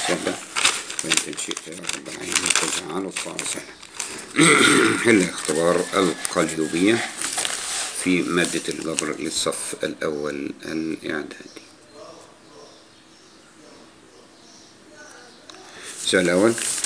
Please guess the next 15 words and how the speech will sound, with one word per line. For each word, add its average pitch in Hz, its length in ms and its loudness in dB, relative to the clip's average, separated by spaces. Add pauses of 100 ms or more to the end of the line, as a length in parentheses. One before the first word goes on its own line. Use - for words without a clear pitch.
(100)
أكمل 113 440 6 (100)
ما 85 100 2
يأتي. 85 300 -2 (340)
مجموعة 95 380 6
حل 92 200 4
المعادلة 82 880 2 (360)
تلات 87 300 2
س - 140 4
زائد 80 320 0
اتنين 82 240 0
بتساوي 76 260 -4
خمسة، - 360 2
في 78 200 -4
نون 78 340 -6
هي، 98 260 4